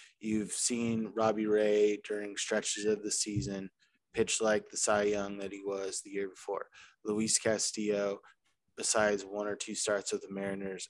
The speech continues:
absolute nails. You saw a big uptick from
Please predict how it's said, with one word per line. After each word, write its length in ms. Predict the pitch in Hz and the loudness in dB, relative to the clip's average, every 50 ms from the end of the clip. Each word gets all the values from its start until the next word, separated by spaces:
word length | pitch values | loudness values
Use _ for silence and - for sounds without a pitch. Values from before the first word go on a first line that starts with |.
| _ - | _ 2
absolute 800 | 104 101 104 104 - - - - 95 95 98 98 95 95 95 - - | 4 4 4 4 2 0 -2 -2 -2 -2 -2 0 -2 -2 -4 -6 -10
nails. 680 | 95 98 98 92 92 90 - - - - - - - - _ _ _ _ _ _ _ _ _ | -10 -6 -6 -4 -4 -4 -6 -6 -8 -10 -12 -14 -16 -18 _ _ _ _ _ _ _ _ _
You 100 | - 107 | -6 0
saw 320 | 104 - - 117 110 107 101 | 2 4 6 6 6 6 6
a 140 | - - - - _ | 4 2 -2 -4 _
big 260 | - 110 110 110 107 - - _ - | 4 6 6 6 6 2 -4 _ 0
uptick 640 | 110 110 110 - - - - - 107 101 95 - - - _ _ _ - - _ _ _ | 2 2 2 0 -4 -6 -2 0 0 0 0 -2 -8 -14 _ _ _ -20 -20 _ _ _
from 580 | - - - 113 107 104 104 101 98 98 95 | -6 -2 2 2 4 4 2 2 0 -2 -6